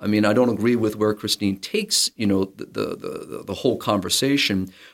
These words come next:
but it allows a conversation to be had because she's raising legitimate questions. And as the Catholic Church has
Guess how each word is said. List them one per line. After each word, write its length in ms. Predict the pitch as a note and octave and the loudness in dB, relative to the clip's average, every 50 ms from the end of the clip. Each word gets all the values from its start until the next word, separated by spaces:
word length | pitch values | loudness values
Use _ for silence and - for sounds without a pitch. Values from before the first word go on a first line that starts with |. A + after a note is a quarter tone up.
| _ _ - | _ _ -2
but 120 | C3 C3 | 2 2
it 80 | C3 C3 | 4 4
allows 480 | C3 C3 C3+ C3+ D3 F#3+ G#3 G3+ F#3 E3 | 4 4 4 4 2 2 2 2 2 0
a 60 | D#3 | 0
conversation 920 | - - C3+ B2 A#2 A#2 A2+ - A#2 A2 G#2+ - - G#2+ G#2 G#2+ G#2+ - _ | 0 0 0 0 0 0 0 2 2 2 0 0 0 0 -2 -2 -4 -8 _
to 140 | - - A2+ | -10 -6 -4
be 140 | A2+ A#2+ A2+ | -2 -2 0
had 340 | C3+ E3 - - - - - _ _ _ _ _ | 0 -2 -2 -4 -6 -12 -20 _ _ _ _ _
because 540 | - A#2+ G#2+ - - - B2+ A#2+ A#2+ A2 - - | -6 -6 -6 -4 -2 0 0 2 2 0 0 -2
she's 260 | - - - A#2+ G#2+ | 0 0 0 0 0
raising 720 | A2 A2 A2+ A#2 B2 C#3 D#3 E3+ D#3+ - B2 A#2 A2+ A2+ G#2+ | 0 2 2 4 4 4 4 2 2 2 2 2 0 0 0
legitimate 640 | A2+ G#2+ F#2+ F#2 A2+ B2+ C#3 C#3+ B2 A#2 - - | 0 0 0 0 2 2 4 4 2 2 0 -4
questions. 680 | - - - F3+ F3+ - - - G2 F#2 G2+ B2 C3 - - _ _ _ _ _ _ | -8 -6 -4 -4 -4 -4 -6 -6 -4 -2 -2 -2 -2 -4 -6 _ _ _ _ _ _
And 460 | - A2+ A2+ A2 A2 A2 G#2+ G#2+ - - | -2 0 2 4 2 2 0 -2 -6 -4
as 220 | - A2 G#2 - | -2 0 0 0
the 100 | - G#2 | -2 -2
Catholic 380 | - - A2+ A2+ A2+ A2+ G#2 - | -2 0 0 0 0 -2 -4 -2
Church 320 | - - B2 A#2+ - - | 0 0 0 0 -2 -4
has 260 | - G2 G#2+ G#2 F#2 | -4 -2 -2 -2 -2